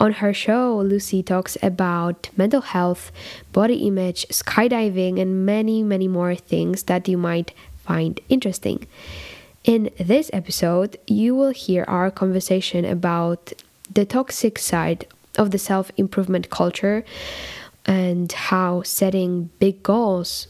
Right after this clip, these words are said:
can be dangerous, about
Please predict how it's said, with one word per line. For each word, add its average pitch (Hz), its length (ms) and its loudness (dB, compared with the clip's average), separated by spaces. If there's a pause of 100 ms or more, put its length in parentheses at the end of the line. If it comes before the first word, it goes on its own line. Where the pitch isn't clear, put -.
(140)
can 220 240 2
be 233 120 2
dangerous, 185 720 0 (720)
about 196 480 0